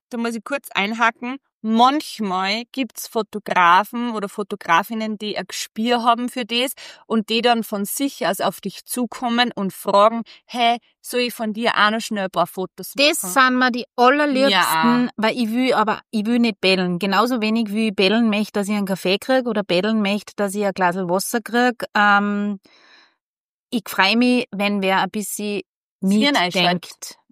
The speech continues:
Speaker 2: und
Speaker 1: Genau.
Speaker 2: sie ins Gegenüber einversetzt. Genau.
Speaker 1: Das hast du sehr gesagt.
Speaker 2: Ohne
Speaker 1: Voll.
Speaker 2: Ausschweife, hab ich das gesagt jetzt.
Speaker 1: Ja, ohne Ausschweife.
Speaker 2: Manchmal geht's.
Speaker 1: Ja, wow. Wow ist unser Stichwort.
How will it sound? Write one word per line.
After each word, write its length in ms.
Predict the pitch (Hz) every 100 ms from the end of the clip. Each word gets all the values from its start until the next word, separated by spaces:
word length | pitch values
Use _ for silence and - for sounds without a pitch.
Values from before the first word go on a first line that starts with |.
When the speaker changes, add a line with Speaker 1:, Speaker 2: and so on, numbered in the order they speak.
| _
Speaker 2:
und 80 | 202
Speaker 1:
Genau. 120 | 202 185
Speaker 2:
sie 260 | 214 202
ins 200 | 202 202
Gegenüber 520 | - 180 170 180 180 -
einversetzt. 800 | 139 107 - 165 160 - - -
Genau. 320 | 302 202 202 - _ _ _ _ _ _ _
Speaker 1:
Das 160 | - 214
hast 160 | 208
du 40 | -
sehr 140 | 190
gesagt. 480 | - - 175 - - _ _ _ _ _ _ _ -
Speaker 2:
Ohne 120 | 175
Speaker 1:
Voll. 120 | 214
Speaker 2:
Ausschweife, 760 | - 247 - - 165 - - 180 _ _ _ _ _ _ -
hab 160 | 160
ich 60 | 156
das 200 | 151 -
gesagt 380 | - 170 - -
jetzt. 80 | 185
Speaker 1:
Ja, 120 | -
ohne 300 | 208 233 226
Ausschweife. 380 | 208 202 - 185
Speaker 2:
Manchmal 380 | 185 - 226 202
geht's. 280 | 175 - - _ _ _ _ _ _ _ _ _ _ -
Speaker 1:
Ja, 360 | 196 196 247 - _ -
wow. 340 | 202 185 190 _ _ _ _ _ _ _ _ _ _ _ _ _ -
Wow 340 | 202 214 269
ist 140 | - 220
unser 200 | 220 220
Stichwort. 640 | - 254 - 202 247